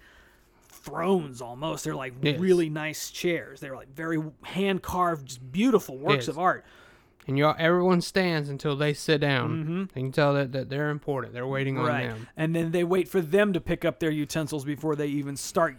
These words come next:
Speaker 1: start to eat. And after they're done eating, um, <laughs>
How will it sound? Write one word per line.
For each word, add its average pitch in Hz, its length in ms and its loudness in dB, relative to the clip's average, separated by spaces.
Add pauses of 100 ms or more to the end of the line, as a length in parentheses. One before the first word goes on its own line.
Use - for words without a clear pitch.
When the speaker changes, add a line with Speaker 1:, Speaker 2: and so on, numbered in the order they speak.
(140)
Speaker 1:
start 170 320 -2
to 139 100 -12
eat. 123 180 -18 (600)
And 180 480 0 (1160)
after 156 260 0
they're 190 140 6
done 202 180 4
eating, 202 440 2 (360)
um, 127 640 -10 (1300)
<laughs> 170 400 2